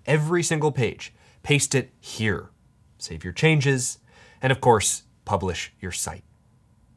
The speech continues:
But what if you don't want it on every page? Maybe you don't want it on your order confirmation page or your privacy policy. Let's remove that for now, and instead go to the page settings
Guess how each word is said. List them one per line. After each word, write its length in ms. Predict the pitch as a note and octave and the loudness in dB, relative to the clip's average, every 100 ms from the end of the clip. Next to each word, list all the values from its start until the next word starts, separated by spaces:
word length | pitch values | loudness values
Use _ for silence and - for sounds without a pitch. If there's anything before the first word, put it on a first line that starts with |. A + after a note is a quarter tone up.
| - | 2
But 180 | D#3 - - - - | 2 0 -18 -14 4
what 120 | A3+ | 4
if 100 | C4 | 6
you 80 | G#3+ | 6
don't 180 | G#3 | 6
want 220 | A#2 B2 C#3 | 6 6 6
it 100 | B2+ | 4
on 180 | C3 - | 0 0
every 320 | A2+ A2+ B2 | 0 2 2
page? 480 | A2+ - B2 F#2+ - | 0 0 -2 -2 -6
Maybe 180 | F#2 G2+ | -8 -6
you 60 | C3+ | 0
don't 200 | D3 A2+ | 2 4
want 160 | A#2+ | 2
it 80 | B2+ | 4
on 120 | B2+ | 2
your 180 | C3 C3+ | 2 2
order 300 | - B2 B2+ | 6 6 6
confirmation 600 | A#2+ C3 C3+ C#3 C#3 A#2+ | 4 2 4 4 4 2
page 440 | G2 E2 - - - | -2 -4 -8 -14 -12
or 140 | F2 | -10
your 120 | F2 F#2 | -8 -2
privacy 460 | A#2 B2 A#2+ G2+ | 4 4 4 -2
policy. 480 | - D#2+ - - - - - - | -6 -10 -10 -12 -14 -20 -20 -2
Let's 260 | C3+ E3+ - - - | 4 4 2 -8 2
remove 500 | C#3 C3 C3+ F#3+ C#3+ | 4 6 6 6 6
that 280 | G2+ G#2 - | 4 2 -4
for 180 | - C#3 | -4 0
now, 320 | B2+ F2 A#2 - _ _ _ _ | 2 0 -4 -16 _ _ _ _
and 200 | C#3 C#3 - - - | 2 2 0 -12 0
instead 680 | D3 C#3 - A#3+ E3 A#2 - _ | 2 2 4 6 6 2 -6 _
go 180 | - D#3+ | 4 6
to 60 | G#3+ | 6
the 100 | G#3 | 2
page 320 | - C#3+ C3 | 4 2 2
settings 480 | - A2+ A2 G#2+ | 0 2 0 -4